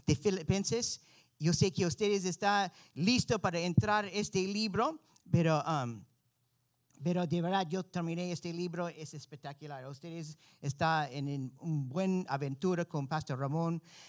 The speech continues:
para, por este capítulo. Pero en capítulo cuatro, hablando, mira, ah, ese es Reina Valera, no.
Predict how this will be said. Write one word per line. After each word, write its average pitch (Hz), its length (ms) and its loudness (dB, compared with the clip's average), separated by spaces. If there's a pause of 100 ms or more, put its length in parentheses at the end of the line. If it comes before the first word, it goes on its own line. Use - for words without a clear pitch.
(120)
para, 135 400 -2
por 139 140 -4
este 151 360 -2
capítulo. 127 560 -6
Pero 147 220 -2 (280)
en 196 100 2
capítulo 247 480 -4
cuatro, 147 540 -6 (280)
hablando, 208 680 0
mira, 147 340 0 (2000)
ah, 52 720 -16 (600)
ese 156 280 -2
es - 300 -8 (1900)
Reina 143 280 0
Valera, 147 440 -2 (480)
no. - 240 -12